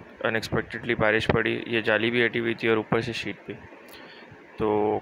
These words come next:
काफ़ी सारी, अ, पॉट्स ख़राब हुए। तकरीबन बारह से पन्द्रह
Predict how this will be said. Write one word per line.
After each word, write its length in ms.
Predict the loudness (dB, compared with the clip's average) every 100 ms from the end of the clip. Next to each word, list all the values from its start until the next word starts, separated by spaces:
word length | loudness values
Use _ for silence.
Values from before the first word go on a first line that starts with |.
| 0
काफ़ी 220 | 0 0
सारी, 260 | 2 2 2
अ, 220 | -2 -8 -2
पॉट्स 480 | 0 2 4 4 0
ख़राब 300 | 0 2 2
हुए। 120 | 0
तकरीबन 840 | -2 -16 -6 -4 0 -2 -2 -4 0
बारह 280 | 2 4
से 120 | 2 -2
पन्द्रह 440 | -4 -2 0